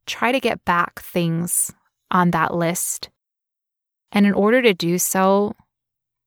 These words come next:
let go of some of the things on that list. Like, maybe there are areas of my life where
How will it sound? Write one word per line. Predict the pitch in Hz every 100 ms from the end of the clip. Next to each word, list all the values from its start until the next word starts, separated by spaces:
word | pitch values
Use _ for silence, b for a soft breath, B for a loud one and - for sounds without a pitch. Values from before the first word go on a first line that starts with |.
| -
let | 190 190
go | 196 190 190
of | 180
some | - 180
of | 175
the | 196
things | - 165 170 -
on | 175 170
that | 151 -
list. | 156 - - - _ _ _ _ _ _ _ -
Like, | 190
maybe | 196 202 233 240 247 - -
there | 185
are | 185
areas | 175 175 185 185 185
of |
my | 180 175
life | 165 165 180 -
where | 180 170